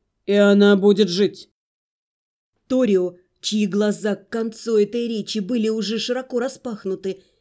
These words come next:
Speaker 2: с ноткой исследовательского восторга в голосе заметил.
Speaker 1: «Было бы интересно попробовать. Искусственное оплодотворение, и мы получим ответ на вопрос,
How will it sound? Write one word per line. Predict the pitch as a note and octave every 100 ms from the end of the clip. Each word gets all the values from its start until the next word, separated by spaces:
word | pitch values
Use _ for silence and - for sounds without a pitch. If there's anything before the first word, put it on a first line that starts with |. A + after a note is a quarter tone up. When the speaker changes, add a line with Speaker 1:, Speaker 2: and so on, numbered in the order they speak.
| _ -
Speaker 2:
с | -
ноткой | D4 C#4+ - C#4+ -
исследовательского | D#4 - D4 A3 A3 A#3+ A3+ - B3
восторга | C4 C#4 - B3+ G3+ B3+
в | A#3
голосе | F4 D#4+ D#4+ C#4+
заметил. | D4 C4+ F3+ - E3 D#3+ _ _ _ _ _ _ -
Speaker 1:
«Было | F#3+ G3+ G3+ G#3
бы | A#3
интересно | A3+ G#3 C4+ G3+ - G#3+
попробовать. | B3 G#3+ F3 E3 - - _ _ _ -
Искусственное | F#3+ F#3+ A3 G#3 G3 G3 G3
оплодотворение, | F#3+ G3 G3 F#3 F3+ E3+ E3+ G3 G#3+ - _
и | F#3+ G#3
мы | A3+ A3
получим | A3 G#3+ A3 A3+ A3
ответ | G#3 G#3+ G#3
на | A#3
вопрос, | A#3+ G#3 F#3 -